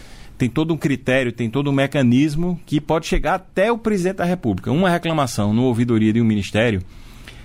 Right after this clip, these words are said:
dependendo da condução que for dada àquela resposta,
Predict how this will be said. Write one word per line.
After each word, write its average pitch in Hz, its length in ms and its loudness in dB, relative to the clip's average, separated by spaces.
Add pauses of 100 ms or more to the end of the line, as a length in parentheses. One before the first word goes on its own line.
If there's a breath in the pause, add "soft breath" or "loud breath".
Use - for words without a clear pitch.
(100)
dependendo 165 600 0
da 170 100 0
condução 131 480 -2
que 110 40 -14
for 127 160 2
dada 104 280 0
àquela 101 260 -2
resposta, 95 580 -2